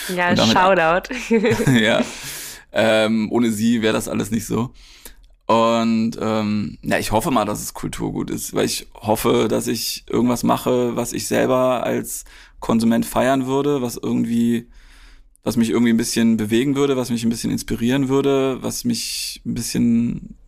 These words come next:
Speaker 2: egal wie cheesy es klingt, zum Nachdenken anregt. Also wo ich mich so ein bisschen,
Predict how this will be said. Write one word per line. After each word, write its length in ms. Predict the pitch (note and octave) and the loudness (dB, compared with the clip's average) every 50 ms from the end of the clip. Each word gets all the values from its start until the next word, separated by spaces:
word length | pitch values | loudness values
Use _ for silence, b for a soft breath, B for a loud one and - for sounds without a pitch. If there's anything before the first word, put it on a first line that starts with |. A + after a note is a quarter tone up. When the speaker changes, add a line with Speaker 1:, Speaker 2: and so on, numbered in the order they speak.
| - - | -18 -10
Speaker 2:
egal 300 | - - A2+ A2+ A2+ A2+ | -6 -2 0 2 2 2
wie 60 | A#2 | 0
cheesy 280 | A2+ - - A#2+ A#2+ A#2+ | -2 -2 0 0 0 0
es 120 | A2+ - | -2 -2
klingt, 240 | - - B2 B2+ A#2+ | -2 0 0 2 2
zum 100 | - A#2 | 2 2
Nachdenken 460 | A2+ A#2 B2 C3 - - C3+ C3 B2+ | 2 2 0 -2 -2 -2 -2 -2 0
anregt. 400 | - B2 B2+ B2+ B2+ B2+ B2+ - | 0 -2 -2 0 0 -2 0 0
Also 160 | C3 A2+ A2+ A#2 | -2 -2 2 2
wo 80 | C3+ | 2
ich 80 | C#3+ D3 | 2 2
mich 120 | B2 - | 0 0
so 80 | - C3 | 0 0
ein 60 | B2 | 0
bisschen, 520 | C3 C#3 - - B2+ C3+ C3 C3+ C3 B | 0 0 -2 0 0 0 0 0 -2 B